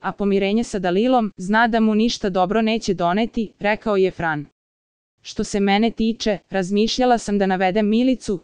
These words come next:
ona se trudi da ispadne pametna, da bi nešto pokazala i uradila, a onda dođe i kaže mi,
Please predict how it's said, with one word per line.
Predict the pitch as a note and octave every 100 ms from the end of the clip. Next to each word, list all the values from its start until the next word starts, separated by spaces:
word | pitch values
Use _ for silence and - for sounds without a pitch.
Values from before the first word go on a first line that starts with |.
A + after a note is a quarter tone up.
| -
ona | G#3+ B3
se | -
trudi | G#3+ A3 A#3 A3
da | F#3+
ispadne | G3 - A#3 G#3
pametna, | - G3+ A#3+ A#3 G#3 F3 -
da | F#3
bi | G3
nešto | G3+ B3+ - G#3
pokazala | G3+ - F#3 F#3 G#3+
i | F#3+
uradila, | F3+ F3 F3 A#3 A3+ G3
a | - G3+
onda | B3 A#3+
dođe | F#3+ G3 F#3+
i | F3
kaže | - G#3+ G#3+
mi, | G3+ G3+